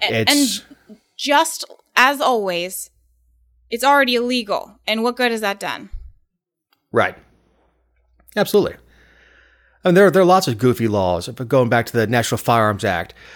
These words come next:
Speaker 2: with short barrel shotguns and short barrel rifles. A, a short barrel does not make it any more lethal. But th-, again, this was in re-, this was in reaction to a crisis. It was, it was a reaction to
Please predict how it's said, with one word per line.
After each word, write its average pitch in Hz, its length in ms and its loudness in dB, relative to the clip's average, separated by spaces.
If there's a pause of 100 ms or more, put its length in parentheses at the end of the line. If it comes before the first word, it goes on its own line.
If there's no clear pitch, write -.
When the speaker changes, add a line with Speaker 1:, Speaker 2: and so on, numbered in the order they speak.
(180)
Speaker 2:
with 120 400 2
short 139 300 2
barrel 135 180 4
shotguns 135 420 2
and 123 80 -6
short 139 200 0
barrel 131 200 2
rifles. 147 440 -2 (180)
A, 123 280 -2
a - 40 -6
short 165 340 0
barrel 151 240 4
does 107 120 -4
not 135 180 0
make 135 160 0
it 131 80 -4
any 123 160 -4
more 110 160 -2
lethal. 135 420 -4 (3000)
But - 460 0 (200)
th-, 123 120 2
again, 123 440 2
this 117 160 -2
was 135 120 0
in 135 80 0
re-, 127 200 -2
this 135 180 -2
was 135 140 0
in 131 220 0 (680)
reaction 139 480 2
to 110 220 -4
a 123 60 -4
crisis. - 680 -2
It 101 120 -8
was, 113 100 -10 (160)
it 127 60 -4
was 117 120 -2
a 117 40 -4
reaction 127 360 -2
to 117 380 0